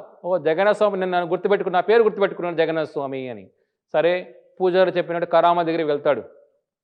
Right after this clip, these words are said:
కరామా అతను చూసి మళ్ళీ భయపడిపోతుంది. అరే, ఇటు మళ్ళీ వచ్చాడు,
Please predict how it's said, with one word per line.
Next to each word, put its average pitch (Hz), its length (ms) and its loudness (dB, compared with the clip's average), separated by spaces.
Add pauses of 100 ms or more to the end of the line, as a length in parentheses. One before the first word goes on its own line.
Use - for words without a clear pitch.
(200)
కరామా 170 360 2
అతను 175 200 2
చూసి 170 80 -2
మళ్ళీ 175 200 0
భయపడిపోతుంది. 165 580 2 (340)
అరే, 170 240 -2
ఇటు 185 120 -4
మళ్ళీ 175 220 2
వచ్చాడు, 190 580 2